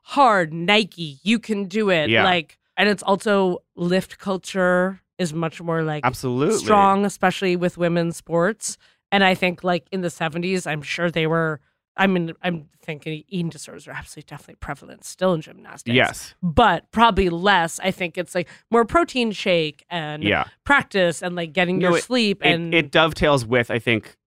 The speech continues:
Speaker 2: a similar shift in, like, beauty standards and athleticism.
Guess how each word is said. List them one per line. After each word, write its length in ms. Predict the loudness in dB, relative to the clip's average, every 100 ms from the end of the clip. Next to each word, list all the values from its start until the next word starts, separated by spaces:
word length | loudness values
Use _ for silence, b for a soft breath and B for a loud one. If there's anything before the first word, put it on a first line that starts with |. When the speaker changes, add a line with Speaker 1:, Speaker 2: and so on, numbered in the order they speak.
| _ -6
Speaker 2:
a 80 | -4
similar 340 | 0 2 2
shift 440 | 0 0 -2 0 -2
in, 120 | -2
like, 180 | -2 -2
beauty 260 | 0 2 2
standards 720 | 0 0 2 2 2 0 -2
and 120 | -2
athleticism. 1120 | -4 -2 -2 -2 -4 -4 0 0 2 4 4